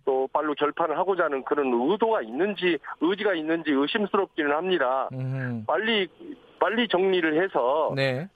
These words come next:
Speaker 1: 예, 결판을 내렸으면 좋겠다는 생각이고 이번에, 에, 한 일월 정도에는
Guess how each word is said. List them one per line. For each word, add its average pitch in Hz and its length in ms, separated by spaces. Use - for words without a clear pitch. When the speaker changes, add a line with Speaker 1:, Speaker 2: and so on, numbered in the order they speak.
Speaker 1:
예, 143 320
결판을 156 500
내렸으면 156 440
좋겠다는 147 520
생각이고 170 680
이번에, 180 340
에, 139 220
한 180 180
일월 220 400
정도에는 180 880